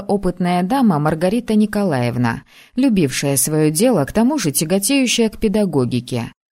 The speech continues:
Она набрала в бухгалтерию молодых девочек и лепила из них настоящих бухгалтерских зверюк. Хорошая тётка. И вообще, всё было тогда хорошо.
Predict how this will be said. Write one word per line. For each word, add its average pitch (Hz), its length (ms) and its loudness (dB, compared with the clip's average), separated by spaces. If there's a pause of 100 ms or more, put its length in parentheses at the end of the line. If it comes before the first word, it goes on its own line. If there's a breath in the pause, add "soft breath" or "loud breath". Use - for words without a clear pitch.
Она 196 220 4
набрала 196 420 4
в 180 60 -2
бухгалтерию 190 720 2
молодых 170 460 0
девочек 165 680 -2
и 185 80 0
лепила 175 400 0
из 143 180 2
них 226 240 2
настоящих 165 720 0
бухгалтерских 175 760 -2
зверюк. 165 680 -2 (100)
Хорошая 190 600 0
тётка. 127 500 -2 (300)
И 233 80 -2
вообще, 220 460 -2
всё 269 300 2
было 151 240 2
тогда 156 320 -2
хорошо. 135 680 -4